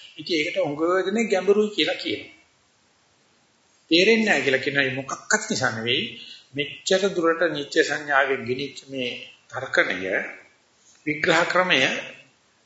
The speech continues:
පෙර දැනුම් දෙමකින් තුර එක පාරට මාරු කරනවා අනිත්‍ය සංඥාවට. නිත්‍ය සංඥාට කරපු ත-, අනුග්‍රහය වගේ වහාම අනිත්‍ය සංඥාට හැරිලා ඒකට අනුග්‍රහ කරන්න විශාල සෙල්ලක්කාරකමක් ඕන.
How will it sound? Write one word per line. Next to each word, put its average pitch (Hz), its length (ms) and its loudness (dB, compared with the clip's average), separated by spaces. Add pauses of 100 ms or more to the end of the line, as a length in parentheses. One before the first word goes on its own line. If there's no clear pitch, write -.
(140)
පෙර 196 120 2
දැනුම් 196 380 4
දෙමකින් 190 400 2
තුර 190 160 -2
එක 196 140 2 (100)
පාරට 220 480 0
මාරු 180 280 0
කරනවා 170 300 0
අනිත්‍ය 170 300 -4
සංඥාවට. 123 600 0 (720)
නිත්‍ය 165 260 -6
සංඥාට 196 420 -2
කරපු 190 320 0
ත-, 139 220 -4 (100)
අනුග්‍රහය 170 540 0
වගේ 175 480 4 (640)
වහාම 170 600 4 (1000)
අනිත්‍ය 170 260 -4
සංඥාට 160 420 4
හැරිලා 143 460 2 (1200)
ඒකට 147 260 -2
අනුග්‍රහ 135 440 2
කරන්න 117 420 2 (680)
විශාල 131 380 2
සෙල්ලක්කාරකමක් 131 840 0
ඕන. - 160 -18